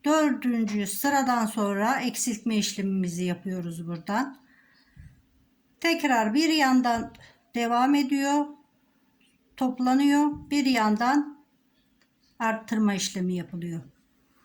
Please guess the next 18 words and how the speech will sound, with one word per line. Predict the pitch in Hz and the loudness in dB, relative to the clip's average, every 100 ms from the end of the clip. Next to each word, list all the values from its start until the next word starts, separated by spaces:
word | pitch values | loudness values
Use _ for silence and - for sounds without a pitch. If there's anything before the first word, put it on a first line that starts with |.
| _ _ _ - _ | _ _ _ -20 _
Evet | 339 359 - - | -2 0 0 0
değerli | 226 220 208 | 0 2 0
takipçilerim, | 214 190 185 - - 185 180 190 220 | -2 -2 -6 -8 -6 -6 -6 -4 0
beni | 262 262 | 0 2
buraya | 262 269 262 | 0 0 -2
kadar | 214 214 | -4 -4
izlediğiniz | 220 220 240 233 247 254 220 | -6 -6 -4 -2 2 2 2
için | 214 - 277 269 - | -4 -4 -6 -6 -16
çok | - 277 - | -6 -4 -4
teşekkür | 247 214 220 220 185 | -6 -4 -6 -6 -6
ederim. | 180 175 170 - _ _ _ _ _ _ _ _ _ _ _ _ _ _ _ - | -6 -8 -10 -14 _ _ _ _ _ _ _ _ _ _ _ _ _ _ _ -4
Kanalımda | 240 240 233 233 233 277 | -2 0 -2 -2 -2 0
kalın, | 269 269 277 269 - _ | 0 2 2 -2 -10 _
kanalımı | - 214 208 214 226 254 | -4 -2 0 -2 -2 -2
takip | 240 240 240 262 | 0 0 -2 -2
etmeye | 269 269 262 269 262 | 0 0 2 0 0
devam | 214 208 226 240 | 0 0 0 0
edin | 214 180 175 | -2 -4 -10